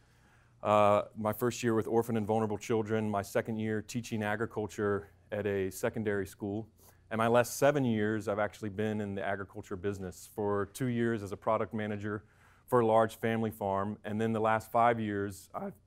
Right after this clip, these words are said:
been a general manager for two coffee estates in the northern region of Tanzania near Arusha.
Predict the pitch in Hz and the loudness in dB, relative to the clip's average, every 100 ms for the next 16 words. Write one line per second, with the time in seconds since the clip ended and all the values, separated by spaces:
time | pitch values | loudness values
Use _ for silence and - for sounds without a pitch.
0 | _ 107 101 98 98 - - 98 95 110 | _ -4 -2 -4 -6 -8 -8 -8 -4 -4
1 | 104 104 104 98 95 - 104 98 95 92 | -2 -2 -2 -4 -6 -6 -4 -2 -2 -4
2 | _ - 113 101 - 104 107 92 - 98 | _ -6 -6 -4 -2 -2 -2 -8 -6 -6
3 | - - - _ _ _ - 113 110 117 | -6 -14 -20 _ _ _ -2 0 4 4
4 | 113 107 113 107 101 - 101 95 101 98 | 4 2 0 -2 -4 -4 -4 -4 -4 -4
5 | 98 98 92 98 - 98 | -4 -4 -4 -6 -8 -14